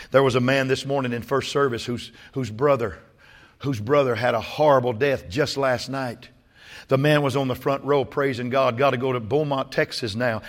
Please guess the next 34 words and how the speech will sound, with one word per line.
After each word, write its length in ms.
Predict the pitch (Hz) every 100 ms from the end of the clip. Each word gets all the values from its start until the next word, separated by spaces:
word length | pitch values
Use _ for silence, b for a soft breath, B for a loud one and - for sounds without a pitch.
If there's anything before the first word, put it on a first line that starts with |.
| B 120
and 100 | 107
tell 220 | 147 135
the 80 | 123
family 420 | - 151 139 120
about 300 | 117 123 120
his 160 | 120
brother's 380 | 95 139 123 123
passing, 500 | - 156 131 - 107 B B B
a 60 | 120
horrible 420 | 117 147 131 127
way 160 | 135 127
to 80 | 117
die. 380 | 135 135 120 - B -
But 120 | 135
he 120 | 147
was 160 | 190 180
here 120 | 143
magnifying 680 | 127 139 135 123 139 135 120
the 60 | 120
Lord. 220 | 139 123
He 60 |
said, 200 | 113 117
"Pastor, 340 | - 127 113 127
I'm 80 | 117
so 240 | - 160
glad 260 | 123 131 117
I 80 |
was 120 | 117 123
in 80 |
the 80 | 117
house 280 | 117 123 -
of 120 | 104
God 260 | 127 113 107
today." 360 | 113 113 104